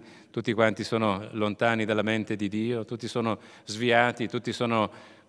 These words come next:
toccati dai problemi della vita da non potersi dedicare agli altri. Nel numero, è importante capire questo,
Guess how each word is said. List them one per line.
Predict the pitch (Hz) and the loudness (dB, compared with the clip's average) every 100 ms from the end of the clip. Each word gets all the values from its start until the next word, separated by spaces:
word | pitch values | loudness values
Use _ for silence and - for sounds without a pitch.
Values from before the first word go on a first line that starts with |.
| _ _ | _ _
toccati | - 113 - 123 117 127 110 104 104 110 120 | -4 -2 6 6 6 4 4 2 -4 -12 -2
dai | 120 | -2
problemi | - 117 123 117 | 2 2 4 4
della | 113 | 4
vita | 107 123 120 | 4 2 4
da | 117 | 4
non | 113 | 4
potersi | - 117 117 - | 2 4 4 4
dedicare | 117 110 110 120 113 | 2 0 4 4 6
agli | 104 113 | 4 4
altri. | 117 117 107 107 104 - - - - - _ - | 4 2 -4 -6 -6 -10 -20 -20 -20 -20 _ 0
Nel | 113 117 110 | 4 4 4
numero, | 120 143 127 110 92 101 104 | 4 6 6 6 4 2 -6
è | 107 | -2
importante | 101 101 101 120 110 110 | -2 0 2 4 4 2
capire | 107 113 110 113 | -2 0 0 2
questo, | 104 90 - 98 | 2 2 0 -4